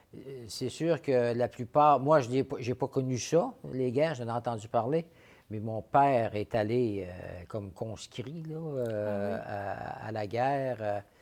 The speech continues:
Speaker 1: et puis, euh, alors, j'ai, mais j'ai pas su grand-chose, justement, parce que il n'en parlait jamais.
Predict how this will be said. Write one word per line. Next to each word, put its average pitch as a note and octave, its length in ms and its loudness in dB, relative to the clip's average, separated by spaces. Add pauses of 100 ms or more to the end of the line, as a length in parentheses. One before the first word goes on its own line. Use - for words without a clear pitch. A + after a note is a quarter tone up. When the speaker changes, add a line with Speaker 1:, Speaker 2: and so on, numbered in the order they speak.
(260)
Speaker 1:
et G#2 200 -8
puis, A#2 500 -4
euh, G#2+ 400 -2 (100)
alors, A#2+ 320 0
j'ai, B2 180 0
mais C#3+ 360 4
j'ai C3 180 0
pas E3 260 2
su F#3 200 -6
grand-chose, E3 520 0
justement, B2 520 -4
parce A#2+ 180 -4
que - 120 -2 (600)
il D3 260 4
n'en D#3 200 4
parlait C3+ 560 2
jamais. A2 480 -2